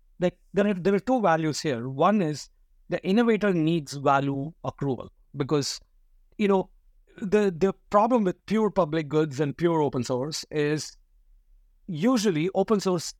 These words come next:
tilts the thing in favor of the people who already have distribution. If I have already, like, you know, the most distribution, that's why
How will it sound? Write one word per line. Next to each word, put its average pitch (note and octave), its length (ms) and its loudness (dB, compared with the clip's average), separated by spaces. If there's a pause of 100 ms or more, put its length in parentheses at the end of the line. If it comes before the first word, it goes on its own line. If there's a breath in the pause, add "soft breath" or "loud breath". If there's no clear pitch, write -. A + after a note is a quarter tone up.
tilts A#3 480 0
the D#3 480 0
thing G3 260 2
in D3+ 120 0
favor E3+ 320 0
of C#3 140 0
the C3+ 80 -4
people D#3 300 -4
who D3 140 -2
already C#3 340 -2
have B2+ 180 0
distribution. A#2 560 -6 (540)
If D#3+ 120 -2
I G3+ 60 4
have G3+ 120 0
already, F#3 400 0
like, D3+ 340 0
you D#3 120 0
know, C#3 240 0
the C#3+ 160 -2
most D3+ 280 -2
distribution, D3 400 -10 (320)
that's G#3+ 140 0
why G3+ 140 2